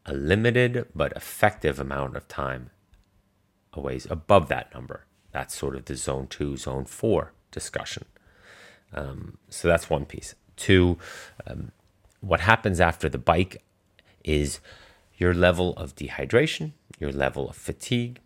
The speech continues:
your level of just overall exhaustion, not from a fatigue standpoint, but just being out there exercising that long.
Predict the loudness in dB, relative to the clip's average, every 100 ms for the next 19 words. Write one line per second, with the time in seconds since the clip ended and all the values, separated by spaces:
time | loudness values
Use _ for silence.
0 | _ _ -4 -2 -2 -4 -6 -8 -6 -8
1 | -6 -8 -8 -12 _ -4 0 0 0 -2
2 | -4 _ _ _ -12 -4 0 0 -2 -6
3 | -6 -6 -8 -10 -10 -10 -14 -14 -12 -4
4 | -4 -4 -6 -4 -4 -6 -8 -6 -8 -8
5 | -6 -4 -4 -6 -8 -6 -8 -8 -4 -4
6 | -4 -10 -10 -10 -10 -8 -8 -10 -12 -8
7 | -8 -8 -10